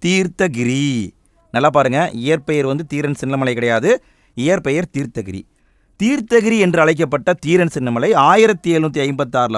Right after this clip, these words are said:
பிறந்திருக்காரு. அவரு சிலம்பு, வில்வித்தை,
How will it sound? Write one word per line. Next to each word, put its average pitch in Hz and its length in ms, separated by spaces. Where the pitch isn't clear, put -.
பிறந்திருக்காரு. 113 600
அவரு 180 440
சிலம்பு, 160 640
வில்வித்தை, 165 720